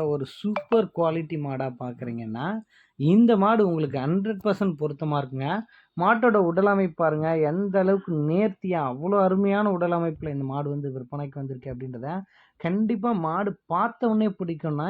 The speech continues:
இந்த மாட்டை சொல்லலாம். அந்த அளவுக்கு வேற லெவல்ல இருக்குங்க. சூப்பரான மடியமைப்போடு இந்த மாடு வந்து விற்பனைக்கு வந்துருங்க. இந்த மாடு விற்பனைக்கு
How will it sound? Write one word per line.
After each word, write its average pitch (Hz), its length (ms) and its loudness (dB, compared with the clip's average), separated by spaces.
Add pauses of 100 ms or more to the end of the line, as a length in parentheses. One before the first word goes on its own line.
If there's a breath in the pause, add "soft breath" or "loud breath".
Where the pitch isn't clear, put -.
(140)
இந்த 147 180 -4
மாட்டை 185 280 -4
சொல்லலாம். 156 420 -6
அந்த 151 200 -6
அளவுக்கு 175 220 -4 (100)
வேற 190 260 2
லெவல்ல 165 400 -2
இருக்குங்க. 143 300 -6 (480 soft breath)
சூப்பரான 214 600 4
மடியமைப்போடு 190 720 4
இந்த 170 120 0
மாடு 156 200 0
வந்து 156 200 0
விற்பனைக்கு 151 400 -6
வந்துருங்க. 147 340 -4
இந்த 202 140 0
மாடு 240 240 4
விற்பனைக்கு 220 380 0